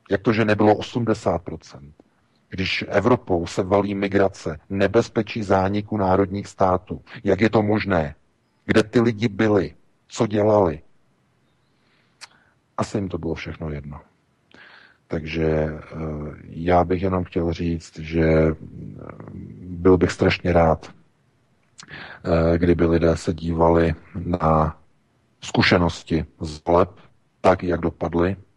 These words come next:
a jak proběhly, a kdyby se dívali i na Katalánsko jednou optickou linkou. Aby viděli, co se stane s každým národem, když nechá multikulturní procesy dojít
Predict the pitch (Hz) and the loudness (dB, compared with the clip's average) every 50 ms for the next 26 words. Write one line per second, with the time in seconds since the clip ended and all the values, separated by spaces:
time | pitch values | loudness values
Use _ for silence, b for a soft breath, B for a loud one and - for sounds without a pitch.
0 | _ _ _ - - 82 80 80 80 - - 85 82 78 90 87 82 95 92 95 | _ _ _ -6 -2 0 0 0 -2 -4 -8 -6 -4 -2 -2 -2 0 0 0 0
1 | 98 90 B B B B B 90 87 87 90 87 92 - - 95 78 78 87 90 | 0 -2 B B B B B -6 -2 -2 0 -2 -2 -4 -4 -6 -6 -4 -4 -4
2 | 90 87 92 90 87 85 82 80 - 85 82 82 - - 87 - 85 85 85 85 | 0 2 2 2 2 2 0 -2 -2 -4 -4 -4 -4 -6 -6 -4 -2 0 0 0
3 | 85 85 85 - - - 92 87 87 90 - B B B B B B B B B | 0 -2 -4 -8 -2 2 2 4 2 2 -2 B B B B B B B B B
4 | B 90 92 92 90 90 95 95 92 92 92 90 87 - _ - - 90 - - | B 0 0 0 0 0 0 2 2 2 0 -2 -4 -10 _ -6 -6 -6 -4 -4
5 | - 90 85 - - - 90 85 82 82 82 85 82 82 - - 71 65 - - | -8 -8 -8 -8 -8 -4 -2 0 0 0 0 -2 -4 -6 -8 -10 -12 -12 -12 -16
6 | - _ _ _ _ _ _ _ _ B B B B B 104 95 95 92 85 95 | -20 _ _ _ _ _ _ _ _ B B B B B -2 0 0 0 0 0
7 | 98 92 101 95 82 78 71 67 - _ _ _ _ _ _ - - - 110 - | 0 2 2 2 2 2 -2 -6 -10 _ _ _ _ _ _ -14 -6 -6 -6 -4
8 | - 107 - - - 101 92 87 80 76 - - - 92 90 82 95 92 92 87 | -4 -6 -6 -4 -2 -2 -2 -2 -2 -6 -6 -4 -2 -2 -2 -2 -2 0 2 2
9 | 85 85 85 85 82 82 85 85 90 92 92 - _ _ _ _ - 78 80 85 | 2 2 2 0 2 2 0 0 -2 -4 -8 -10 _ _ _ _ -12 -8 -6 -6
10 | 78 78 92 98 90 - 98 87 80 80 85 85 90 92 - 120 110 - 104 104 | -4 0 0 -2 0 0 0 0 0 0 0 0 -2 -2 -2 -4 -6 -4 -6 -6
11 | - - 104 95 98 101 95 95 - 92 - - 87 - - - - 87 80 78 | -4 -4 -6 -4 -4 -6 -6 -4 -6 -6 -6 -6 -10 -10 -10 -4 -2 -2 -2 -2
12 | b b b b b b b - 80 82 90 90 92 98 107 113 107 | b b b b b b b -6 2 4 4 4 4 2 0 -2 -4